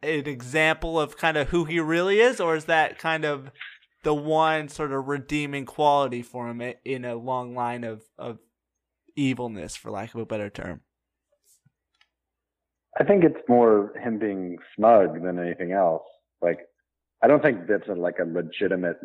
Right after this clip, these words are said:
Speaker 2: redeeming quality. I think he's, I think he's doing it to get a rise out of, out of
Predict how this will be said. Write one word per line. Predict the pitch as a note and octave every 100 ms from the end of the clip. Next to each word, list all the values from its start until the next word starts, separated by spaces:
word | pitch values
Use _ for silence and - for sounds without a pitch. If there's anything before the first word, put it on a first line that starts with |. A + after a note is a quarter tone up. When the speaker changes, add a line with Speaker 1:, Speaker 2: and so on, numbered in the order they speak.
| -
Speaker 2:
redeeming | E2+ D#2+ F#2 F2+ E2
quality. | D2+ F2 E2+ E2 D#2+
I | E2
think | G2 F2
he's, | F#2 E2 D2+ _ _ _ _ -
I |
think | B2+ B2
he's | G2+
doing | F2+ G#2 F#2+
it | E2+
to | -
get | D2+ F#2 F2+ D#2
a |
rise | D#2 D#2 D#2 D#2 D2 E2
out | D2+
of, | C2+ _ _ -
out |
of | D2